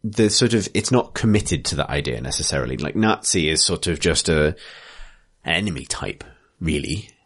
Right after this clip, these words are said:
And they do a lot of horrific things, um, in some cases pretty upsetting things, to show you that the Nazi characters are bad.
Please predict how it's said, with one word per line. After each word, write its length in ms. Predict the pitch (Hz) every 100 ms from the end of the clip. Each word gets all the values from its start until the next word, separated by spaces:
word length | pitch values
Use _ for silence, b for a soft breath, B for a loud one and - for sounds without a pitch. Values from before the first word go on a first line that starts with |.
| _ _ _
And 200 | 95 92
they 120 | 87 90
do 340 | 123 110 90 -
a 60 |
lot 320 | 80 104 95
of 200 | 80 71
horrific 680 | - - 90 78 113 - -
things, 580 | - 80 64 62 - - _ -
um, 460 | 78 69 71 71 - - - _ _ -
in 160 | 90 87
some 160 | 92
cases 340 | 87 82 80 71 _ _ -
pretty 200 | 104 80
upsetting 380 | - 110 95 73
things, 320 | 71 67 - B B B B
to 200 | - 82
show 240 | 73 - 92
you 480 | 80 73 71 58 -
that 480 | - 78 65 - - _ _
the 80 | 95
Nazi 340 | 78 - -
characters 480 | 82 80 73 - 76
are 60 | 78
bad. 380 | 76 73 120